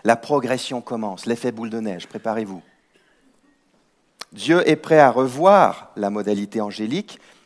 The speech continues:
et à venir personnellement. Littéralement, on lit dans l'hébreu, « Ma face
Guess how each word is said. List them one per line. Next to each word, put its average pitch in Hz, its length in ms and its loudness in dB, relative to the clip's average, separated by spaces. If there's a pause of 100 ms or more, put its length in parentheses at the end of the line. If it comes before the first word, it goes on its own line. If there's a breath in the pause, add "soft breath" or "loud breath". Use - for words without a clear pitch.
et 110 100 0
à 110 60 4
venir 156 340 0
personnellement. 151 680 2 (300 loud breath)
Littéralement, 165 720 6
on 135 100 2
lit 160 160 0
dans 156 140 4
l'hébreu, « 147 440 4
Ma 139 200 4
face 214 600 0